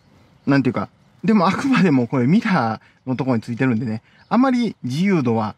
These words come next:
ないですね。えー、はい。こんな感じです。で、えー、ゴムバンドで、えー、こうつけてる感じになります。ゴムバンドね。つけてる感じです。ちょっと、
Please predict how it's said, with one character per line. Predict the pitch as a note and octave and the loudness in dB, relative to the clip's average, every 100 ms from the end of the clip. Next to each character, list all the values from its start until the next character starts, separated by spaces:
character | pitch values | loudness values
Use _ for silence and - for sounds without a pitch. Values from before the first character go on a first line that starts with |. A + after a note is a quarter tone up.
| - | -8
な | A2+ | -4
い | G#2+ | -4
で | |
す | F2+ | -6
ね。 | D3+ E3 E3 - - - - _ | -4 -4 -6 -16 -20 -20 -20 _
え | B2+ A#2+ A2+ A2 G#2+ G2+ | -4 -2 -2 -4 -6 -8
ー、 | |
は | - A2 | -6 -6
い。 | G2 _ - - _ - | -8 _ -20 -20 _ -2
こ | |
ん | B2 | 0
な | A#2 | 0
感 | G#2+ | -2
じ | |
で | F#2+ | -6
す。 | - | -4
で、 | F#3+ F3 F3+ - - - | -2 -2 -6 -14 -12 -2
え | C3+ | 0
ー、 | B2 | 2
ゴ | D#3 | 2
ム | E3+ | 2
バ | D#3 D3 | 2 2
ン | |
ド | B2 | 2
で、 | F#3 F3+ | 0 -2
え | - A#2 | -2 -4
ー、 | A2 | -4
こ | A#2 | -4
う | |
つ | A2+ - | -4 -4
け | A#2+ | -4
て | A#2 | -2
る | G#2+ | -2
感 | A2+ G#2 | -2 -4
じ | |
に | G2+ | -4
な | G2 | -8
り | |
ま | F#2 | -10
す。 | - | -4
ゴ | A#2 | 0
ム | A2+ | 2
バ | G#2 | 0
ン | G2 | -4
ド | A2 | -6
ね。 | C3+ D#3 - - - - - - - A#2 | -6 -6 -12 -18 -18 -20 -20 -20 -18 -14
つ | - | -8
け | G#2 | -6
て | |
る | G#2 | -6
感 | G2+ G2 | -6 -8
じ | |
で | E2+ | -10
す。 | - - - - - - - - - - - - - - - - - - | -12 -12 -12 -16 -18 -18 -18 -18 -18 -18 -18 -16 -16 -16 -16 -16 -16 -8
ち | - | -2
ょ | |
っ | A3 | 0
と、 | A#2+ | 0